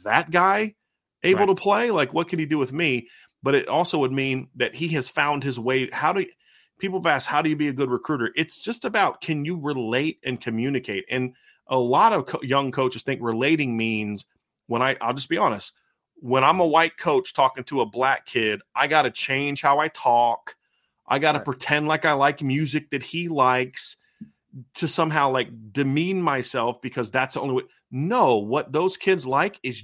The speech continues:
Speaker 1: genuineness, right? Some of the best recruiters I know don't like rap music, don't, but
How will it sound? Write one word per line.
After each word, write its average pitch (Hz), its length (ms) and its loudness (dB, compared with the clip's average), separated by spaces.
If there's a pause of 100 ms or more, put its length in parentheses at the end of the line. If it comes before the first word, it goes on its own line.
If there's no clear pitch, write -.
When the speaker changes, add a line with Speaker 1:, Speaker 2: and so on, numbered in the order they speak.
Speaker 1:
genuineness, 101 1200 -2 (880)
right? 143 260 2
Some 190 200 -4
of 175 40 -2
the 147 60 0
best 131 460 -4
recruiters 160 500 0
I 135 140 -2
know 127 520 -2
don't 127 280 0
like 101 320 -10
rap 92 240 -8
music, 101 340 -12
don't, 131 240 -2
but 135 220 -8